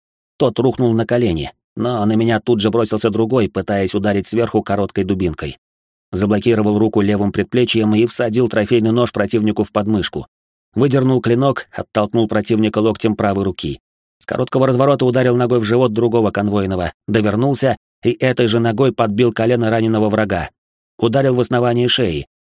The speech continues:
выдернул клинок и метнул его прямо в глаз последнему противнику. Достал револьвер из кобуры, одновременно сканируя все вокруг. Впрочем,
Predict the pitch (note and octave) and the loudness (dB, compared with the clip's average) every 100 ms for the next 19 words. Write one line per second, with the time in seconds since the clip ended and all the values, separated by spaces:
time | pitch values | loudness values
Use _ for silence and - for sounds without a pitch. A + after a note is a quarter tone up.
0 | _ - A2+ A2+ A2+ A2+ G#2+ A2+ C3+ B2 | _ -2 0 2 2 2 2 0 2 0
1 | A2 A2+ A2 C3 B2+ A#2+ A#2 G#2+ A2+ A#2+ | 0 0 0 0 2 2 2 0 -2 0
2 | A#2 G#2 A2 A#2 - A2 - G#2+ G#2+ G#2 | 0 0 0 0 -2 -4 -2 -2 0 -2
3 | G#2 G2+ F2+ D#2 - C2+ _ _ _ - | -2 -4 -4 -6 -10 -14 _ _ _ -8
4 | F#2 G2 A2+ G#2 G2+ G2+ G2+ G#2+ - - | -6 -2 0 0 2 0 2 0 -2 -6
5 | F#2 G2 B2 A#2+ _ _ G2 G#2+ A#2+ C3+ | -2 0 0 -2 _ _ -2 0 2 2
6 | C3 A#2 - B2 B2 A#2+ A2+ - G#2+ G2+ | 0 0 0 0 2 2 0 0 -2 -2
7 | F2 - - _ _ _ _ _ _ - | -4 -6 -16 _ _ _ _ _ _ -4
8 | D#3 - C3+ | -2 0 0